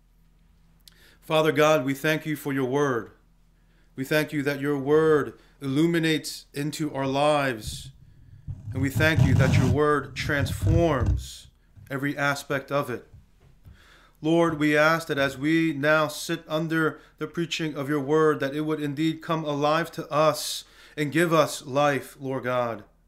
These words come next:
We ask that by your Holy Spirit, you would counsel us and teach us, encourage us, challenge us, comfort us, lead us to deeper repentance,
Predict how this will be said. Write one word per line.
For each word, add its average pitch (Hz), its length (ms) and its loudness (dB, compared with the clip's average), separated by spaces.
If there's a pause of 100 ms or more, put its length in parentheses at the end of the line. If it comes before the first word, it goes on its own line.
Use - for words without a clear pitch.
(800)
We 147 160 0
ask 160 300 2
that 147 140 -4
by 151 140 2
your 147 100 0
Holy 160 260 -4
Spirit, 165 640 -2
you 147 160 -4
would 151 160 -2
counsel 170 500 -4
us 160 160 -4
and 139 200 -8
teach 170 360 -6
us, 151 220 -4
encourage 156 580 -2
us, 151 300 0 (300)
challenge 180 520 2
us, 151 280 0
comfort 185 580 -2
us, 143 560 -2 (800)
lead 170 200 0
us 170 140 -2
to 165 300 -2
deeper 165 340 -4
repentance, 151 960 -6